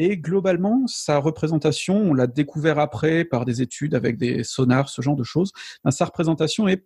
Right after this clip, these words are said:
plutôt, euh, plutôt bienvenue. Il avait plutôt eu un, eu un bon instinct de ce point de vue-là. Donc, globalement, même si aujourd'hui on peut revenir sur un certain nombre de détails, euh,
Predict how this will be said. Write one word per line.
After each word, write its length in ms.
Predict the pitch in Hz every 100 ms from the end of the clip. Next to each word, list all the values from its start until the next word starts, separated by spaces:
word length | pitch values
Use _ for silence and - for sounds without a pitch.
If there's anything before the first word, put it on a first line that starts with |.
| _
plutôt, 560 | - 180 - 214 220 165
euh, 500 | 135 143 143 139 135
plutôt 320 | - 175 202
bienvenue. 480 | 160 160 139 160 196
Il 120 | 143
avait 160 | 131 143
plutôt 480 | - - - 190 196
eu 140 | 165
un, 220 | 131 127 123 120 -
eu 120 | - 135 131
un 80 | 127
bon 160 | 170
instinct 340 | 156 135 - 135
de 60 |
ce 160 | - -
point 160 | 127
de 60 | 123
vue-là. 280 | 120 127 - _ - - - -
Donc, 300 | 135 151 - _ _ -
globalement, 600 | 131 160 214 196 190 226
même 180 | 226 143
si 260 | - - 175
aujourd'hui 560 | 135 131 127 131 165
on 120 | 139
peut 100 | 120
revenir 400 | 120 120 131 151
sur 160 | 147 113
un 60 | 117
certain 240 | 117 131
nombre 140 | 131
de 100 | 123
détails, 640 | 113 120 - 123 131 131 95
euh, 540 | 82 - 50 - -